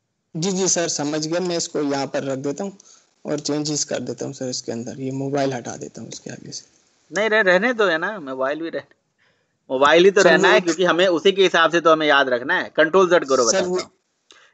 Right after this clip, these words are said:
Speaker 1: सर,
Speaker 2: कंट्रोल
Speaker 1: वो रहा
Speaker 2: ज़ेड
Speaker 1: ना
Speaker 2: कर दो
Speaker 1: मोबाइल
Speaker 2: आप। अच्छा,
Speaker 1: अच्छा,
Speaker 2: ऊपर
Speaker 1: अच्छा,
Speaker 2: रख
Speaker 1: सर।
Speaker 2: दिया, ऊपर रख दिया, ये कह
Speaker 1: जी
Speaker 2: रहे हो।
Speaker 1: सर।
Speaker 2: हाँ,
Speaker 1: वो
Speaker 2: ठीक
Speaker 1: अलग
Speaker 2: है।
Speaker 1: है, ये अलग है सर। जी सर।
Speaker 2: ठीक है, ठीक है, फिर इसको हटा ही दो ना, इसकी क्या जरूरत है हमें अब?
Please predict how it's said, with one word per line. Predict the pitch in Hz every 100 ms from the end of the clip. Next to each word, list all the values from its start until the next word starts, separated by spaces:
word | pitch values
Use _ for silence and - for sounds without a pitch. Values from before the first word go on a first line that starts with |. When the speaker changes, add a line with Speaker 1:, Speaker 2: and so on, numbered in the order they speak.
| -
Speaker 1:
सर, | 165
Speaker 2:
कंट्रोल | 180 202 202
Speaker 1:
वो |
रहा |
Speaker 2:
ज़ेड | 190 175
Speaker 1:
ना | 240
Speaker 2:
कर | 117
दो |
Speaker 1:
मोबाइल | 156
Speaker 2:
आप। | 113 139
अच्छा, | - - _ _ _ _ _ _ _ _ _ _
Speaker 1:
अच्छा, | 135 165
Speaker 2:
ऊपर | 160 202
Speaker 1:
अच्छा, | 190
Speaker 2:
रख | 160
Speaker 1:
सर। |
Speaker 2:
दिया, | 139 127 104
ऊपर | 120 165
रख | 175
दिया, | 143 123 107
ये | 113 123
कह | 113
Speaker 1:
जी | 175
Speaker 2:
रहे | -
हो। | 143
Speaker 1:
सर। | 135 _ _ _ _ _ _ _
Speaker 2:
हाँ, | - 113
Speaker 1:
वो | 170
Speaker 2:
ठीक | 156
Speaker 1:
अलग | 123 190
Speaker 2:
है। | 208
Speaker 1:
है, | 170
ये | 156
अलग | 143 135
है | 139
सर। | 113 - _ _
जी | 151
सर। | -
Speaker 2:
ठीक | 151 131 110
है, |
ठीक | 98 98 95
है, | 92
फिर | - _ -
इसको | 170 233
हटा | 190 175
ही | 202
दो | 143
ना, | 143
इसकी | 170 143 196
क्या | 156 120
जरूरत | 110 107 104
है | 104
हमें | 104
अब? | 101